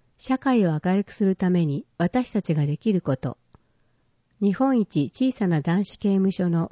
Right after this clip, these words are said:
給食作りから感じたこと。講師、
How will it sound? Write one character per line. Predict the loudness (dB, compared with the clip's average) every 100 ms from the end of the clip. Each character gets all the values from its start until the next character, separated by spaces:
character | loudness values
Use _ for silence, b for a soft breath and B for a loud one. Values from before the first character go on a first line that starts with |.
| _
給 | -2 0
食 | 0 -2
作 | -2 0 2
り | 2
か | 0
ら | -2 -2
感 | -2 -2
じ | -2 -6
た | -6
こ | -6
と。 | -4 -6 -8 _ _ _ _ _ _ _ _ _ _ _
講 | 0 0
師、 | 0 -4 -6